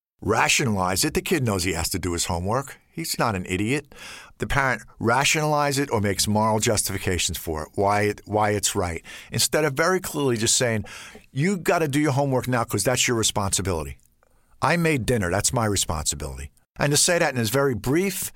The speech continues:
fifteen seconds, you know, just focus on that. It's your responsibility to go do your homework. Go do it.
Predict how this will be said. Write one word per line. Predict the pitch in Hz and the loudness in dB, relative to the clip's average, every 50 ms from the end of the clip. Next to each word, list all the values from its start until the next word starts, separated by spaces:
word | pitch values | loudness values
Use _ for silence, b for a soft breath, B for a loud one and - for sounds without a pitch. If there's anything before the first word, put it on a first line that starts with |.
| B B B | B B B
fifteen | - - 214 208 - - 196 190 | -2 0 0 0 2 0 0 2
seconds, | 185 - 156 110 92 - - 65 - - - - B B B B B B B B | 2 2 2 0 -2 -2 -6 -4 -4 -6 -6 -6 B B B B B B B B
you | 135 147 | 0 0
know, | 160 156 147 139 127 B B B B | 2 2 2 0 -2 B B B B
just | - 156 143 - - - - | -2 0 0 0 0 -2 -2
focus | - 196 190 190 190 180 - - | 0 0 0 2 2 0 2 2
on | 165 143 127 104 | 2 0 0 -2
that. | 92 80 80 - - B B B B B B B B - | -2 -4 -6 -10 -14 B B B B B B B B -4
It's | 120 - - | 0 2 2
your | 165 180 | 2 4
responsibility | 185 185 - - 156 143 151 - 123 123 127 123 113 | 4 2 2 2 2 2 2 2 2 2 2 2 2
to | 107 | 2
go | 95 104 101 | 2 0 0
do | 95 95 107 | 0 0 0
your | 107 107 95 | 0 0 0
homework. | 95 95 92 92 92 92 - - - - _ - | 0 0 -2 0 -2 -2 -4 -6 -14 -16 _ -2
Go | - 107 113 117 | 0 0 2 2
do | 98 - 98 82 73 | 0 0 0 0 -2
it. | - | -6